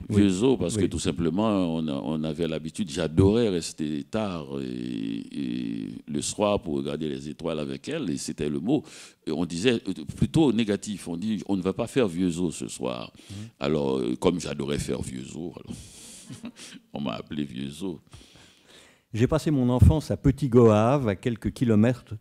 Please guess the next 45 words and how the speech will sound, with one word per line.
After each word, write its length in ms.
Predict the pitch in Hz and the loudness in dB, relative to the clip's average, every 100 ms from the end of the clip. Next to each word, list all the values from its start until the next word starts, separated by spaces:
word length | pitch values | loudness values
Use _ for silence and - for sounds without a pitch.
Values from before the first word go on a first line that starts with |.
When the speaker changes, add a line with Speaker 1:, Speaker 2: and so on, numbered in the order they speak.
| 92 | -8
Speaker 2:
de 60 | |
Port-au-Prince. 880 | 85 90 107 95 80 85 82 80 - _ _ _ _ _ | 0 2 2 0 -4 -8 -8 -10 -18 _ _ _ _ _
Si 120 | - | 6
vous 100 | 135 | 6
prenez 320 | 135 147 156 151 | 8 4 6 6
la 140 | 113 | 6
Nationale 480 | 113 - 123 104 98 | 4 2 2 2 2
Sud, 420 | - 104 82 76 - _ _ - | 2 2 2 -4 -8 _ _ -8
Speaker 1:
Ah, 100 | 107 | -2
Speaker 2:
c'est 100 | 123 | 0
Speaker 1:
excuse-moi, 460 | 117 120 117 123 151 | 0 -2 -2 -2 -2
cette 200 | 127 - | -2 -4
phrase 420 | 147 165 135 104 | -4 -2 -2 0
m'a, 360 | 95 87 85 78 | -2 0 -4 -2
m'a 180 | 85 82 | -4 -4
coûté 300 | 104 - 95 | -6 -8 -8
cher. 360 | - 131 90 - - 104 | -4 -2 -2 -6 -12 -10
Speaker 2:
Bah 60 | 92 | -4
tiens, 160 | 113 101 | -2 0
lis-la 260 | 110 107 | 0 0
nous 220 | 101 95 | -2 -4
alors. 320 | 87 82 82 - 143 - | -6 -8 -10 -14 -18 -14
Et 80 | |
dis-nous 180 | 92 262 | -2 6
Speaker 1:
Non, 240 | 254 254 254 | 8 10 10
non, 100 | 254 | 8
Speaker 2:
pourquoi, 180 | 254 220 | 4 0
Speaker 1:
je, 80 | 160 | -4
Speaker 2:
pourquoi 200 | 170 123 | -4 -6
Speaker 1:
je, 60 | 135 | -6
Speaker 2:
ça 100 | 117 | -6
coûtait 260 | 123 110 | -6 -10
cher. 260 | - 104 107 _ _ _ 123 | -14 -16 -16 _ _ _ 0
Speaker 1:
ben, 260 | 139 123 | 2 2
c'est, 840 | 101 - 107 98 90 80 82 73 87 - - _ _ - | -2 -6 -4 -2 -4 -6 -6 -6 -10 -14 -20 _ _ -10
j'ai 220 | 107 139 | 0 2
découvert 560 | 139 139 139 165 165 - | 2 0 2 4 2 2
que 100 | 131 | 2
le 140 | 117 | 6
mot 160 | 117 143 | 6 4
Petit 300 | 135 - 117 | 0 -4 -2
Goave 260 | 127 160 | 0 2
était 220 | 120 113 104 | 0 0 -2
poétique, 580 | 107 101 - 160 143 | 0 -2 -2 -10 -4
euh, 320 | 107 - 87 | -4 -2 -4